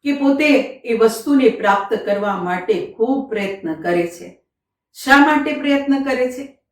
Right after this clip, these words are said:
કે મને આનંદ મળી જાય, મને સા-, સુખ મળી જાય. તો હું આપ લોકોને પ્રશ્ન કરું, શું એ બધું વસ્તુ છે, વ્યક્તિ છે, પદાર્થ છે,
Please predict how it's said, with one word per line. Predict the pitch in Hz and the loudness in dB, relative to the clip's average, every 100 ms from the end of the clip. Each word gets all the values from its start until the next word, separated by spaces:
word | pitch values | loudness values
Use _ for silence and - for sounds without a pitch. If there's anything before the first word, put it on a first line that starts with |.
| _ _ _ _ _ | _ _ _ _ _
કે | 175 | -8
મને | 180 190 - | -4 -4 -4
આનંદ | 165 180 196 196 | -2 -2 0 0
મળી | 185 185 180 | 0 0 -2
જાય, | 180 170 170 - - _ _ _ _ | 0 0 0 -4 -18 _ _ _ _
મને | 196 240 262 | 0 4 4
સા-, | 277 202 | 4 0
સુખ | 202 269 269 247 | 0 0 2 2
મળી | 208 208 208 | 4 4 4
જાય. | 185 185 180 180 - _ _ _ _ _ _ _ - | 2 2 2 -2 -10 _ _ _ _ _ _ _ 2
તો | |
હું | 262 277 | 6 8
આપ | 269 | 6
લોકોને | 285 285 294 277 | 2 2 2 2
પ્રશ્ન | 220 202 196 214 | 0 -2 -2 -2
કરું, | 208 165 156 - _ _ _ _ _ _ | -2 -6 -6 -12 _ _ _ _ _ _
શું | - 285 285 | 0 2 4
એ | 262 | 4
બધું | 247 247 226 - - _ | 4 4 2 -2 -14 _
વસ્તુ | 170 180 - 269 262 | -2 -2 0 2 2
છે, | - 220 202 147 - _ _ _ 170 | 4 4 4 0 -8 _ _ _ -6
વ્યક્તિ | 170 208 - 285 277 | -2 0 2 6 6
છે, | 269 240 185 - - _ _ - | 8 6 6 2 -10 _ _ -6
પદાર્થ | 190 202 240 262 | 2 4 6 4
છે, | 262 - 233 160 - - | 0 2 4 4 -4 -18